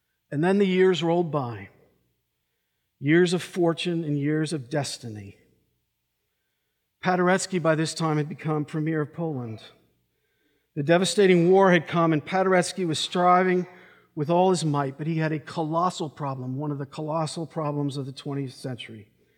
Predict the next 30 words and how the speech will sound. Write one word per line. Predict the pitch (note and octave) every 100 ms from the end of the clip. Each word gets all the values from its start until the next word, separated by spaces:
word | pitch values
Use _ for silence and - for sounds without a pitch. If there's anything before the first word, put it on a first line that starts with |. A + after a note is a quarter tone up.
| _ _ _
which | - C#3
was | D#3 C3
most | D3 F3 F3+
of | G3
the | E3
people | E3+ E3 D#3
in | D3
Poland | C3+ D#3 D3 C#3
were | B2+
starving. | A#2+ - C3+ B2 A2 G2+ G#2 _ _ _ _ _ _ _ _ _ _ _ _
And | D3
there | E3
was | F#3+ F3+
only | G#3 G3+
one | E3 F#3 A#3+ B3+
man | A#3 A3+
in | A3 G3+
the |
world | F3+ F#3 F#3+ F#3
to | F#3+
whom | F3+ E3
Paderewski | F3 F3 F3+ E3+ - F3+
could | E3 C#3
turn | E3+ D#3+
for | D3 D3
help. | C3 B2+ A2 _ _ _ _ _ _ _ _ _ _ _ _ _ _ _ _ _ _ -
And | C3+
when | D3+ F3+
he | G3
did, | D3+ D#3+ D3 C#3+